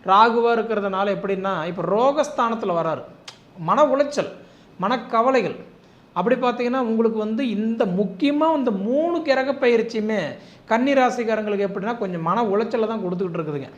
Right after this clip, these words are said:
சரிங்களா? அப்ப நீங்க மாத பலன்ல, ஏன்னா ஒவ்வொரு மாசத்துக்கு பார்த்தீங்கன்னா, புதனும் சுக்கிரனும் இன்னைக்கு இந்த மாதிரின்றது வந்து பார்க்கும்போது சூரிய பகவானும் கிரக பெயர்ச்சி ஆகுவாங்க. அப்ப அந்தந்த ஸ்தானத்துல உட்காரும்போது அந்தந்த மாசம் உங்களுக்கு கொஞ்சம் கொஞ்சம் மாறுபடும்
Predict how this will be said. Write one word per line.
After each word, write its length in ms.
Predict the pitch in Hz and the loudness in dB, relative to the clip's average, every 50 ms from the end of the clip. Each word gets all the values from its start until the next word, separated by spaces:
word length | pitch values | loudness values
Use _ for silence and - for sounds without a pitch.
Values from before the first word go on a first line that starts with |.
| - - - - - - | -20 -20 -20 -12 -4 -2
சரிங்களா? 340 | 202 190 185 180 185 180 156 120 - - - - - - - - - - | -2 0 0 0 0 0 -2 -2 -6 -10 -16 -20 -20 -20 -20 -20 -10 -8
அப்ப 520 | 143 147 147 - 185 180 185 196 208 208 202 - 202 | -8 -8 -4 -2 0 0 2 0 0 -2 -6 -10 -6
நீங்க 240 | 175 185 190 190 180 | -4 -4 -2 -2 -4
மாத 640 | 175 165 170 185 196 220 254 294 311 320 302 302 - | -4 -4 -2 2 2 4 4 6 6 6 4 4 4
பலன்ல, 460 | 247 226 220 214 202 185 180 156 - - - - - - - - - - | 4 4 4 4 2 0 -2 -4 -6 -10 -16 -18 -20 -20 -20 -20 -12 -6
ஏன்னா 200 | - 233 262 262 | -2 0 2 6
ஒவ்வொரு 340 | 247 247 254 269 277 277 262 | 6 6 8 10 8 8 8
மாசத்துக்கு 520 | 233 226 247 262 226 233 - 247 220 262 240 - | 6 2 0 0 -2 -2 -4 -4 -2 -2 -2 0
பார்த்தீங்கன்னா, 420 | 240 220 208 214 208 202 214 233 220 185 175 | -2 -2 0 -2 -2 -2 -2 -2 -2 -2 0
புதனும் 420 | 196 208 202 220 220 214 226 226 - | 0 0 2 0 0 0 -2 -2 -4
சுக்கிரனும் 680 | - - 196 196 - 226 214 208 208 214 233 254 247 - - - - - - | -4 -6 -8 -4 0 0 0 2 0 -2 -4 -4 -6 -8 -12 -18 -20 -12 -6
இன்னைக்கு 460 | - 202 214 220 220 214 202 190 175 | -2 0 0 0 0 0 2 2 2
இந்த 180 | 170 180 196 208 | 2 2 0 0
மாதிரின்றது 460 | 202 202 214 220 220 220 214 208 208 | 0 0 2 2 2 0 0 0 0
வந்து 220 | 196 202 196 202 185 | 0 0 -2 -2 -2
பார்க்கும்போது 880 | 190 190 185 185 190 180 180 185 190 202 220 214 180 165 151 147 131 123 120 - - - - - - | -2 -4 -4 -4 -4 -2 0 2 4 6 6 6 6 4 0 -2 -4 -8 -10 -14 -18 -20 -20 -20 -20
சூரிய 460 | - - - 240 262 262 262 247 233 | -16 -4 0 0 2 2 2 2 2
பகவானும் 560 | 185 190 180 185 180 180 180 175 185 208 202 - - - - - - | 2 2 2 2 2 0 0 0 -2 -4 -4 -6 -10 -16 -16 -12 -4
கிரக 260 | 165 196 220 254 269 | 0 2 2 4 2
பெயர்ச்சி 460 | 247 - - 202 214 233 226 220 - 196 | 0 0 0 2 2 2 2 0 -2 -2
ஆகுவாங்க. 480 | 180 180 175 175 170 165 165 - - | 0 0 0 -2 -2 -4 -6 -8 -6
அப்ப 280 | - 214 214 214 - 262 | -4 -4 -2 2 2 2
அந்தந்த 320 | 220 220 233 240 233 240 | 2 2 0 -2 -2 -2
ஸ்தானத்துல 680 | 220 226 - 233 226 247 277 294 277 277 247 220 214 | -4 -2 0 2 2 2 2 0 -2 -2 -2 -2 -2
உட்காரும்போது 380 | 220 - 214 202 202 190 196 226 | -2 -2 -2 -2 -2 0 0 2
அந்தந்த 460 | 285 262 208 220 254 294 302 294 302 | 2 2 0 0 2 0 2 2 2
மாசம் 360 | 285 247 247 247 269 262 262 | 0 2 2 0 0 0 -2
உங்களுக்கு 260 | 285 262 254 233 233 220 | -2 -2 -2 -2 -2 -2
கொஞ்சம் 160 | 208 196 196 | -2 -4 -4
கொஞ்சம் 120 | 220 202 | -4 -2
மாறுபடும் 520 | 175 170 175 185 185 175 160 160 151 143 | 0 0 2 2 2 0 0 -2 -2 -4